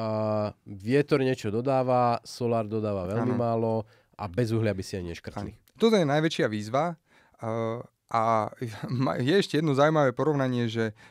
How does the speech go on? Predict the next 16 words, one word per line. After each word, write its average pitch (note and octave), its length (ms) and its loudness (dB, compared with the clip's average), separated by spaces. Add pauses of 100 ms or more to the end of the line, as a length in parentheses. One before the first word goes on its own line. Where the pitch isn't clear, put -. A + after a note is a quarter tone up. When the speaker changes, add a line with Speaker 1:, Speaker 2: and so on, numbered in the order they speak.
Speaker 2:
minulý E3+ 320 4
rok C3 240 2
sa, A#2+ 420 2
v A#2 140 -4
roku C3 160 -4
dvetisícdvadsať A#2+ 720 -4
sa B2+ 100 -4
Nemci B2+ 300 -4
chválili, B2 480 -2
že A2 480 0
polovičku D#3+ 480 -2
elektriny B2 800 -4
mali A2+ 240 0
z G#2+ 80 -4
obnoviteľných A#2 640 -4
zdrojov, G2 400 -4